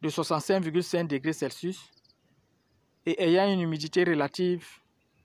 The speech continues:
de vingt pour cent. La courbe de la vitesse de séchage montre une vitesse constante, droite A B, à partir d'une teneur en eau de huit virgule sept grammes d'eau par gramme de matière sèche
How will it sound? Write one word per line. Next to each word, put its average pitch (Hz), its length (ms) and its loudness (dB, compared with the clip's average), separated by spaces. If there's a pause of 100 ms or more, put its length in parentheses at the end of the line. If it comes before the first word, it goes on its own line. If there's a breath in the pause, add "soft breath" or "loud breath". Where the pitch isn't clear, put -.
(120)
de 147 100 -6
vingt 170 220 -2
pour 139 160 -6
cent. 135 200 -4 (2250)
La 170 120 2
courbe 196 400 4
de 165 120 0
la 170 120 4
vitesse 175 300 2
de 185 80 2
séchage 165 460 0
montre 170 500 0 (140)
une 202 100 0
vitesse 180 260 0
constante, 147 640 -4 (800)
droite 180 360 0
A 170 140 0
B, 151 120 -4 (1300)
à 170 80 0
partir 175 340 2
d'une 208 160 2
teneur 170 360 2
en 165 100 0
eau 160 200 -2 (120)
de 147 160 -4
huit 156 320 0
virgule 156 220 -6
sept 160 240 -2
grammes 160 280 -2
d'eau 147 200 -2 (360)
par 131 140 -2
gramme 160 160 -2
de 147 80 -2
matière 131 320 -2
sèche - 380 -8